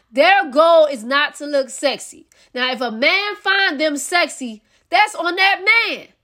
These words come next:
But their goal was never to walk out the house looking sexy or saying, "I look sexy." That was not the goal. The goal was always,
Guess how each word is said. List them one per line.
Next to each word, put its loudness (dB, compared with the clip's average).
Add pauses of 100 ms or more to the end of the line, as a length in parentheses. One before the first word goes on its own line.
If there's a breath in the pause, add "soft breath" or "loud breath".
(500)
But 4
their 6 (220)
goal 2 (180)
was 0
never 0
to -6
walk 2
out 0
the -2
house 2
looking -2
sexy -4
or -8
saying, -8
"I 0
look -4
sexy." -8
That -4
was -12
not -4
the -14
goal. 0 (220 soft breath)
The -14
goal 2
was -10
always, 2